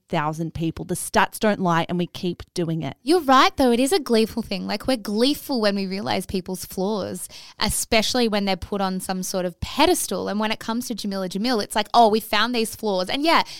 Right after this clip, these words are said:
Speaker 2: maybe she'd exaggerated stories in the past, but how does that personally affect any of us? Like, what damage is that doing publicly? And what our assumption is after that is that all the good work she's done prior to this is rendered void.
Speaker 1: Hmm.
Speaker 2: Like, it suddenly doesn't matter.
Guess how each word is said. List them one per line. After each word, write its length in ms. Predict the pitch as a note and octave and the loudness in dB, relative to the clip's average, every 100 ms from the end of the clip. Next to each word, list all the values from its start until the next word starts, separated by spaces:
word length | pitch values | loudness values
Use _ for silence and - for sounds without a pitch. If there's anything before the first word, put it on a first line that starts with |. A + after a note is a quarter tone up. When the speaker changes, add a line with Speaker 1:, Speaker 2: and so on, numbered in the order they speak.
| - | -6
Speaker 2:
maybe 240 | A#3 A#3+ C4 | 0 0 2
she'd 160 | C4 A3+ | 0 0
exaggerated 640 | F#3+ G3 G3+ A3 F#3 F3 | 0 0 0 0 0 -2
stories 360 | - F3+ F#3 | -4 -4 -4
in 60 | F3+ | -8
the 60 | F#3 | -6
past, 540 | - B3 - - - - - - | 0 2 2 -2 -12 -14 -2 2
but 140 | - G#3 | 2 4
how 200 | B3 C#4 | 6 6
does 120 | E4 | 4
that 160 | C#4+ - | 2 2
personally 400 | A3 G#3+ G#3+ F#3+ | 0 0 -4 -4
affect 300 | - F#3 F3+ | -2 -2 -2
any 220 | G3 G#3 | -2 -2
of 120 | - | -2
us? 160 | B2 G#3 | -4 -4
Like, 100 | F#3 | 0
what 220 | C4+ - | 0 4
damage 340 | G#3+ A3+ F#3 | 4 4 0
is 100 | F3 | -2
that 200 | F3+ F#3 | -2 -2
doing 260 | F#3+ F3 F3+ | -2 -4 -2
publicly? 560 | A3 A#3+ A#3 F#3 F3 - - - - | -2 0 0 0 -2 -4 -14 -18 -6
And 100 | A#3+ | 2
what 120 | C#4+ | 4
our 140 | E4 A#3+ | 4 2
assumption 480 | F#3+ G#3 - - A#3 | 2 -2 -2 -4 -2
is 140 | F#3 | 0
after 320 | F#3 G3 - | 0 -2 -2
that 260 | F3+ - - | 2 2 2
is 140 | G#3+ - | -2 -2
that 140 | A3+ - | -2 4
all 220 | A3 A#3 | 4 4
the 100 | A3+ | 2
good 200 | A#3 F#3 | 0 2
work 200 | G3 G#3 | 2 2
she's 160 | G3 | -2
done 180 | F#3+ F#3+ | 0 0
prior 240 | - F3+ F3+ | 2 2 2
to 80 | F3+ | -2
this 180 | F3 F#3+ | -6 -6
is 120 | F3 | -4
rendered 260 | F3 E3+ E3+ | -2 -4 -4
void. 280 | F3 - - | -6 -8 -10
Speaker 1:
Hmm. 80 | C#4+ | 0
Speaker 2:
Like, 160 | B3+ A3+ | 2 2
it 100 | - | 2
suddenly 460 | G#3+ G3 F#3+ F#3 | 2 2 0 -2
doesn't 380 | F3 F3 E3+ F3 | -2 -4 -4 -4
matter. 380 | G3+ G#3 - | -2 0 0